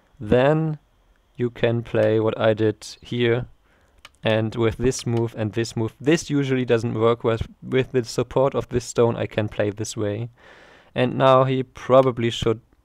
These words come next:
just do something like this and give up those stones, maybe, I guess. Hmm. Hard to say. This is okay.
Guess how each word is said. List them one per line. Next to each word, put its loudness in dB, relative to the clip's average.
just -6
do -8
something -4
like -2
this -4
and -6
give -6
up -6
those -4
stones, -6
maybe, -6
I -10
guess. -12
Hmm. -4
Hard -8
to -10
say. -6
This -4
is -8
okay. -2